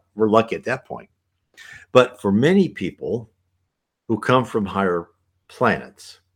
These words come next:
and this is why many of them become alcoholics or addicts, because they really can't, it's like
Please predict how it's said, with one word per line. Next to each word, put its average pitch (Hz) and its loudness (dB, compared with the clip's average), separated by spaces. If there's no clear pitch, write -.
and 90 -4
this 104 -2
is 98 -10
why 82 -4
many 110 0
of 90 -4
them 82 -8
become 82 -12
alcoholics 80 -8
or - -14
addicts, 71 -10
because - -12
they 78 -12
really 107 4
can't, 98 -4
it's 92 -4
like 87 -2